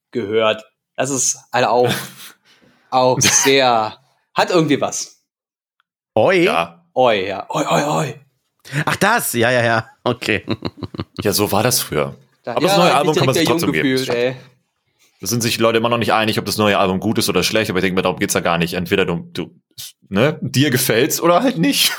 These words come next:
Speaker 1: Ja.
Speaker 3: Was ist denn überhaupt, was, was wurde denn in dieser Bubble denn noch so erzählt? Kam, kam man da zu irgendwie einem Entschluss? Hat da irgendwie,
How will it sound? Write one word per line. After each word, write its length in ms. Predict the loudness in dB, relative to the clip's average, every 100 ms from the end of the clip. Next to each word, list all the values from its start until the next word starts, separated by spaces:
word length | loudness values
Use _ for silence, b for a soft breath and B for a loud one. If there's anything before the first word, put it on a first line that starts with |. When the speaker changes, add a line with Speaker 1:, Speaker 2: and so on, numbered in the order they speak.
| -12 _ B B B -2
Speaker 1:
Ja. 120 | 0
Speaker 3:
Was 100 | 2
ist 160 | 0 2
denn 100 | 2
überhaupt, 480 | 2 2 0 -2 -2
was, 260 | -2 -2 -2
was 200 | 0 2
wurde 200 | 2 2
denn 140 | 2
in 100 | 2
dieser 160 | 2 2
Bubble 280 | 2 0 0
denn 100 | 0
noch 120 | 0
so 100 | 2
erzählt? 400 | 0 2 0 0
Kam, 260 | 0 -2 -2
kam 200 | -2 0
man 100 | 0
da 120 | 0
zu 120 | 2
irgendwie 240 | 2 2
einem 180 | 2 2
Entschluss? 560 | 2 0 0 0 -2 -6 -6
Hat 240 | -4 -2 0
da 140 | 2
irgendwie, 500 | 2 0 2 2 2